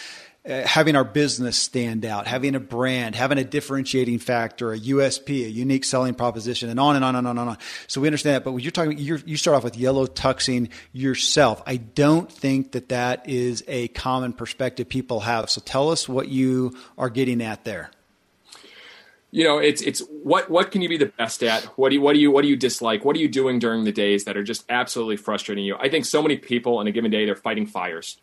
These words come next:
Speaker 2: They're fighting, they're firefighter fatigue. They brag about how busy they are. You know, I, I challenge everyone to look at their given days. And for me, it started with a mirror moment. And I think this actually parlays into the business as much as anything.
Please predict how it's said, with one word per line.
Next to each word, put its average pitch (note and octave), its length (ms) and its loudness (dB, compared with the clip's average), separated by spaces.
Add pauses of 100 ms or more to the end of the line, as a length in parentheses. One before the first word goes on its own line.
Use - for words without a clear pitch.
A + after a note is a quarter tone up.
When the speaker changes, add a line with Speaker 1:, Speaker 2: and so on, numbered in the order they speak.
(140)
Speaker 2:
They're G#2 200 0
fighting, C3 320 0
they're A#2 120 0
firefighter C3+ 600 2
fatigue. G#2 480 -2 (200)
They A2+ 140 0
brag C#3+ 360 2
about B2 220 2
how A#2 160 0
busy G#2+ 320 -4
they G2 180 -2
are. F#2 220 -6 (180)
You A#2 80 -4
know, A#2+ 80 0
I, B2 220 -4
I C3+ 80 -2
challenge G#3+ 320 2
everyone D3+ 180 2
to C3 80 0
look C3 160 0
at A#2+ 80 -6
their A#2+ 80 2
given G#2+ 300 0
days. F2 420 -8 (320)
And A#2 260 0
for D3 120 4
me, A3+ 240 6
it - 240 0
started E3+ 280 4
with C3+ 140 2
a C3 40 2
mirror C3 280 4
moment. A#2+ 460 2 (180)
And A#2 80 -2
I A#2 80 0
think D3+ 300 0
this D#3+ 320 4
actually C3 420 2
parlays B2 500 2
into A#2+ 220 -2
the A2 80 -4
business D3 420 2
as A2+ 120 -6
much A2+ 200 -2
as G#2+ 120 -4
anything. B2 380 -4